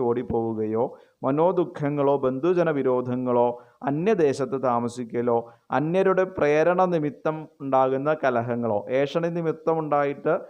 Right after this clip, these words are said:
അവനവൻ്റെ കുടുംബത്തിലോ ബന്ധുക്കളുമായിട്ടുള്ള വലിയ കലഹങ്ങൾ ഉണ്ടാവുക, മൂത്രകൃച്ഛ്ര രോഗം ഉണ്ടാവുക. മൂത്രകൃച്ഛ്രം മഹത്ഭയം. മൂത്രകൃച്ഛ്രം എന്ന് പറയുമ്പോൾ മൂത്ര തടസ്സം, മൂത്രാശയ സംബന്ധിയായിട്ടുള്ള രോഗങ്ങൾ, കിഡ്നി അടക്കമുള്ളതായ ഭാഗങ്ങളിൽ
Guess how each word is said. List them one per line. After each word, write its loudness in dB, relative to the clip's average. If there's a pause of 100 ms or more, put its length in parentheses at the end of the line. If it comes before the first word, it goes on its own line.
(220)
അവനവൻ്റെ 0
കുടുംബത്തിലോ -2 (100)
ബന്ധുക്കളുമായിട്ടുള്ള -2 (100)
വലിയ 0 (100)
കലഹങ്ങൾ -2
ഉണ്ടാവുക, 0 (360)
മൂത്രകൃച്ഛ്ര 0 (140)
രോഗം 2
ഉണ്ടാവുക. 0 (100)
മൂത്രകൃച്ഛ്രം -2 (440)
മഹത്ഭയം. 2 (120)
മൂത്രകൃച്ഛ്രം -6
എന്ന് -4
പറയുമ്പോൾ 0
മൂത്ര -2
തടസ്സം, -2
മൂത്രാശയ -2 (100)
സംബന്ധിയായിട്ടുള്ള 0
രോഗങ്ങൾ, -2 (100)
കിഡ്നി -8
അടക്കമുള്ളതായ -2 (160)
ഭാഗങ്ങളിൽ -2